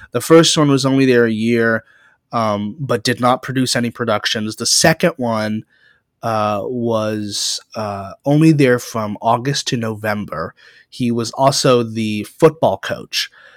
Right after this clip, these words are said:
so he couldn't put on a production either. Um, and then he left to go, uh, I believe, teach,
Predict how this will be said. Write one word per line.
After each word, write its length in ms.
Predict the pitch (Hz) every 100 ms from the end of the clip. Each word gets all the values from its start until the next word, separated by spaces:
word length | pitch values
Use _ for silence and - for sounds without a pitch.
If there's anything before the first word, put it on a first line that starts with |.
| -
so 260 | - 123
he 280 | 110 165 165
couldn't 320 | - 160 135
put 140 | 143 131
on 120 | 113
a 60 |
production 540 | - 113 107 - 92 - -
either. 520 | 147 139 135 135 - _ -
Um, 300 | 107 104 101
and 140 | 120 117
then 100 | 113
he 100 | 120
left 260 | 113 107 -
to 60 | -
go, 420 | 117 107 101 101
uh, 240 | - 95 87
I 100 | 104
believe, 360 | 107 104 101 -
teach, 480 | - 98 - -